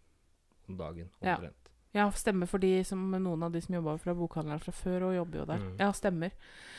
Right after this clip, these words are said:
Speaker 1: Og Linn er jo der i tillegg, da.
Speaker 2: Ja, stemmer. Men dere er få mennesker, da,
Speaker 1: Mm.
Speaker 2: eh, å forholde seg til, og som har jobbet i bransjen i veldig mange år.
Speaker 1: Mm.
Speaker 2: Ehm,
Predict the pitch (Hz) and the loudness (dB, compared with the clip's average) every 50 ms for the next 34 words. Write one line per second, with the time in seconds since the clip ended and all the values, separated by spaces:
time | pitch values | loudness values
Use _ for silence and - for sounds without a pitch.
0 | - - - 117 104 107 110 95 101 101 101 101 98 92 92 90 92 92 90 90 | -12 -8 -6 -2 -2 -2 -2 -2 -2 -2 -2 -2 -2 -2 -2 -4 -4 -4 -4 -4
1 | 90 85 80 - 87 80 78 78 69 - - - - - - 185 185 170 156 - | -6 -6 -8 -10 -10 -8 -8 -8 -10 -12 -16 -18 -8 0 4 4 4 4 2 -2
2 | - - - - - - - - - - - - - - - - 208 170 160 139 | -8 -12 -14 -20 -20 -20 -20 -20 -20 -20 -20 -20 -16 -10 -4 -2 0 0 0 0
3 | 139 - - - - - - - - - - _ _ _ _ _ _ _ _ _ | -2 -2 -4 -6 -6 -8 -12 -14 -16 -20 -20 _ _ _ _ _ _ _ _ _
4 | _ _ _ _ - - - 226 233 233 220 - - 190 220 226 240 208 202 214 | _ _ _ _ -4 2 4 6 6 6 4 2 4 6 8 8 10 10 8 6
5 | 226 - - - - 208 208 220 233 226 208 175 - - - - 220 175 160 - | 6 4 0 2 4 4 6 6 6 4 2 2 0 -2 2 4 4 4 2 0
6 | - - - - - - 202 196 190 170 - 196 190 208 190 180 151 156 160 - | -6 -14 -10 -2 2 4 4 6 4 4 2 2 2 2 2 4 4 2 0 0
7 | 165 165 - 208 220 220 196 190 - 202 196 202 208 214 202 175 156 165 160 170 | 0 2 4 6 6 6 4 2 4 4 6 6 6 6 4 4 4 6 6 6
8 | 175 185 180 170 170 - - 185 185 190 185 180 165 175 180 175 170 175 180 190 | 6 4 2 2 0 -2 -2 2 2 4 4 2 2 0 -2 0 2 4 4 4
9 | 190 - - - - 107 101 95 85 80 - _ _ - - - - - 185 185 | 4 2 0 -6 -6 -4 -4 -4 -4 -6 -10 _ _ -6 0 2 4 4 4 4
10 | 185 185 185 - - 185 180 180 180 180 175 175 175 170 165 170 - - - - | 4 4 4 4 4 4 2 2 0 0 -2 -2 -2 -2 -2 -2 -4 -4 -4 -6
11 | - - | -8 -10